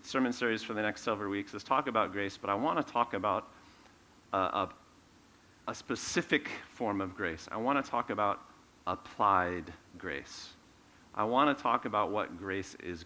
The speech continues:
good for, about what it does. When I said the word grace, maybe a lot of you thought, "Well, we need grace from God." True, right? But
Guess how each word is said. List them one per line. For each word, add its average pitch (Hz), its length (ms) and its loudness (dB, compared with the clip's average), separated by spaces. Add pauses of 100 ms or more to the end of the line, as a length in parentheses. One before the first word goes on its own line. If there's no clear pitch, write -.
good 95 220 -6
for, 71 480 -12 (380)
about 87 300 0
what 90 160 -4
it 82 160 -8
does. 69 480 -4 (180)
When 117 140 -2
I 113 100 2
said 143 240 0
the 131 80 0
word 117 260 0
grace, 95 380 0
maybe 98 220 -4
a 92 80 -2
lot 90 200 2
of 90 120 -6
you 95 80 -4
thought, 87 280 -4
"Well, 160 300 8
we 139 100 4
need 127 200 4
grace 107 260 0
from 90 200 -6
God." 82 360 0 (300)
True, 131 520 2 (1040)
right? 107 300 0 (380)
But 123 220 4